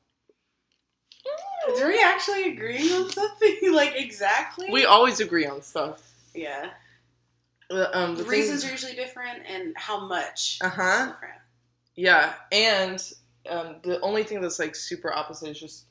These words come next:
Speaker 1: music.
Speaker 2: Mm-hmm.
Speaker 1: But I'm into hype stuff, and you're into mellow stuff, so that's gonna be
Speaker 2: Yeah. And then when we do choose hype, it's also different.
Speaker 1: Yeah.
Speaker 2: We'll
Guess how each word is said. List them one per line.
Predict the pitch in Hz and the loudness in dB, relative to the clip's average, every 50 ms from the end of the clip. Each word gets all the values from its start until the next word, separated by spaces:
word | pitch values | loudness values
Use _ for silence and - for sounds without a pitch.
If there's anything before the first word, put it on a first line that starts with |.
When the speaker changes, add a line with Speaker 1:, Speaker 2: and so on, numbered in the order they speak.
| _ _ _ | _ _ _
Speaker 1:
music. | 156 151 151 147 143 135 - - - _ _ | -18 -16 -14 -14 -14 -16 -16 -18 -20 _ _
Speaker 2:
Mm-hmm. | - 190 165 175 165 175 - _ _ _ | -20 -18 -14 -14 -14 -14 -16 _ _ _
Speaker 1:
But | - 160 | -8 -6
I'm | 165 165 165 175 | -6 -4 -4 -6
into | 180 175 175 - | -6 -8 -8 -14
hype | - - - 160 151 | -18 -12 -12 -12 -12
stuff, | - - - 135 139 - | -12 -12 -10 -10 -10 -10
and | - 139 | -14 -16
you're | 139 139 135 135 127 | -12 -12 -12 -12 -12
into | 135 139 135 _ 139 | -14 -16 -18 _ -18
mellow | 135 131 123 98 - - | -14 -12 -12 -12 -12 -14
stuff, | - - - - - _ | -16 -16 -16 -18 -18 _
so | - - - 147 139 143 143 | -20 -20 -18 -16 -18 -12 -10
that's | 151 143 147 - _ | -12 -12 -12 -16 _
gonna | - 147 139 135 131 127 120 | -12 -12 -10 -10 -14 -16 -14
be | 143 139 - - - - | -14 -14 -12 -12 -12 -10
Speaker 2:
Yeah. | 180 180 170 - - - _ _ _ _ _ _ _ | -10 -10 -10 -12 -14 -18 _ _ _ _ _ _ _
And | 202 196 190 | -14 -10 -8
then | 208 214 208 | -8 -8 -8
when | 190 190 | -10 -8
we | 190 170 170 165 | -8 -8 -10 -8
do | - 165 165 165 | -6 -6 -6 -6
choose | 160 - 196 190 - | -6 -12 -14 -14 -12
hype, | - 214 202 196 190 | -8 -8 -8 -8 -8
it's | 170 160 - | -14 -16 -14
also | - - 160 156 - - 151 139 | -10 -8 -8 -8 -8 -10 -14 -14
different. | - - 135 - _ - - - - _ _ _ _ _ | -16 -16 -18 -18 _ -20 -20 -20 -20 _ _ _ _ _
Speaker 1:
Yeah. | - - 156 147 147 151 147 151 156 165 156 | -18 -12 -10 -8 -8 -8 -8 -10 -12 -14 -12
Speaker 2:
We'll | 185 208 202 196 190 185 | -6 -4 -4 -4 -4 -10